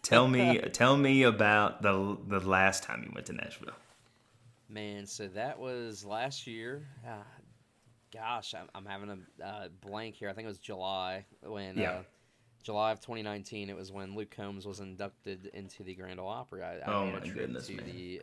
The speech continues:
Speaker 2: Opry induction for Luke Combs, and I, I actually bought the ticket on a whim. They, they announced the date, and I immediately, I was driving, and someone called me, I believe, or I saw a text pop up on my phone 'cause I had my phone mounted on my, uh,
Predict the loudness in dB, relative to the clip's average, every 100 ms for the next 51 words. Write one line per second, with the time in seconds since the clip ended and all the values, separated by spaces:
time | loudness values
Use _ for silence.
0 | -12 -10 -10 -12 -14 -14 -12 -14 -14 -18
1 | -14 -12 -12 -14 -12 -12 -12 -14 -18 -18
2 | -16 -12 -12 -6 -6 -6 -10 -20 _ _
3 | _ _ _ _ -12 -10 -8 -8 -8 -8
4 | -8 -6 -8 -8 -10 -10 -8 -8 -6 -6
5 | -4 -6 -6 -10 -10 -10 -8 -8 -6 -6
6 | -8 -10 -14 -8 -6 -4 -6 -12 -20 _
7 | -12 -10 -8 -8 -6 -6 -6 -6 -8 -8
8 | -4 -2 -2 -6 -12 -18 _ _ _ _
9 | -18 -16 -16 -10 -8 -6 -10 -10 -10 -10
10 | -12 -14 -10 -8 -8 -10 -12 -10 -10 -12
11 | -12 -8 -6 -4 -4 -4 -6 -6 -8 -14
12 | -14 -14 -12 -10 -10 -12 -12 -14 -12 -10
13 | -8 -10 -10 -8 -8 -8 -10 -10 -12 -10
14 | -10 -10 -12 -10 -10 -12 -14 -14 -14 -16